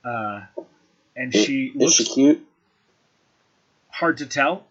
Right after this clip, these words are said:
Speaker 1: with her mostly covering, uh, armor, but you can tell that she is a woman by the general shape of her body,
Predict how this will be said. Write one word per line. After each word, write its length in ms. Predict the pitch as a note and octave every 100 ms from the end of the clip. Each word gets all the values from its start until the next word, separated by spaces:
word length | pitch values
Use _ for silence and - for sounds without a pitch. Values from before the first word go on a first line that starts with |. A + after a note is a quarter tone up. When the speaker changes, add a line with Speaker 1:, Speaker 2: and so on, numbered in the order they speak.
| _
Speaker 1:
with 200 | C3+ B2+
her 280 | B2 B2 A#2
mostly 920 | A2 A#2+ C3 C3 - - B2+ B2 A#2 - -
covering, 420 | C3 B2 A#2+ A2 G#2
uh, 340 | G#2+ G2+ F#2+ _ -
armor, 400 | B2+ B2+ D3 F3 _ _ _ _ _ _ _ _
but 140 | C#3+ G#2+
you 140 | C#3
can 320 | C3 B2 A#2
tell 340 | - D#3 D3 C#3
that 160 | C3+
she 220 | - C#3+ B2+
is 140 | A#2
a 80 | B2+
woman 280 | B2 B2 A#2+
by 180 | A#2
the 100 | A2
general 360 | G2+ C3 A#2+ A2
shape 280 | - A#2+ G2+
of 60 | -
her 80 |
body, 440 | - E3 E3+ D#3+